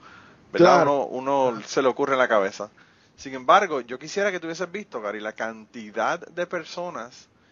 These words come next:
Speaker 1: que me enviaron mensajes después de ese episodio diciéndome, "Ah, yo conozco un caso así, ah, mira, yo conozco un caso así, ah, mira, sí."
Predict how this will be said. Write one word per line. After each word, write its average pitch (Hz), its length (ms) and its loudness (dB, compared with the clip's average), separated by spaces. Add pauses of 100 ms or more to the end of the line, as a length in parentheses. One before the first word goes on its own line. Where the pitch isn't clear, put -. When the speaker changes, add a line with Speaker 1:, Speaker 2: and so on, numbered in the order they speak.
(160)
Speaker 1:
que 120 120 -14
me 120 80 -12
enviaron 110 360 -4
mensajes 151 420 -6
después 110 340 -12
de 127 120 -4
ese 143 160 -8
episodio 165 420 -8
diciéndome, 131 380 -12
"Ah, 120 120 -6
yo 127 80 -8
conozco 131 280 -12
un 139 60 -20
caso 131 200 -8
así, 120 200 -16
ah, 110 120 -8
mira, 123 200 -8
yo 110 100 -8
conozco 113 240 -16
un 131 60 -20
caso 127 240 -8
así, 113 120 -18
ah, 120 140 -12
mira, 127 240 -12
sí." 123 160 -20